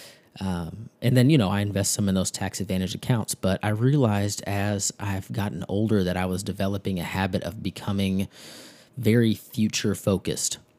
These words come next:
you know, and I don't wanna get too philosophical, but this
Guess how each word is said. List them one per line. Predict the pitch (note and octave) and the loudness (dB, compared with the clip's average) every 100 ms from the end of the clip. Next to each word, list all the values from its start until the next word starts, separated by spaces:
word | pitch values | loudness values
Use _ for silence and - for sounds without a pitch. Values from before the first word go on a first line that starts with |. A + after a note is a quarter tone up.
| _ _ _ - | _ _ _ -10
you | G2+ | -4
know, | F#2 F#2+ | -2 0
and | G2 | 0
I | G#2+ | 2
don't | A#2+ | 0
wanna | A2+ G2+ | 0 -4
get | G2 G2 - | -2 -2 0
too | - C#3 | -2 0
philosophical, | G2 F2+ - F#2 - - G2 | 0 -2 0 -2 -4 -6 -4
but | F2+ - | -2 -4
this | E2+ F2+ - | -2 -2 -4